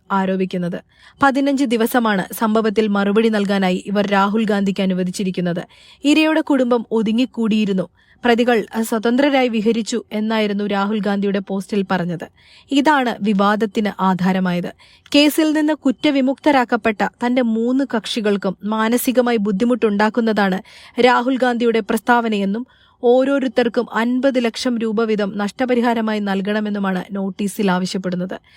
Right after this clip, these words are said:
രാഹുൽ ഗാന്ധി വിഷയത്തിൽ രാഷ്ട്രീയം കളിക്കുകയാണെന്നാണ്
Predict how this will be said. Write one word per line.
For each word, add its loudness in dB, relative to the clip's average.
രാഹുൽ 4
ഗാന്ധി 0
വിഷയത്തിൽ -2
രാഷ്ട്രീയം 2
കളിക്കുകയാണെന്നാണ് 0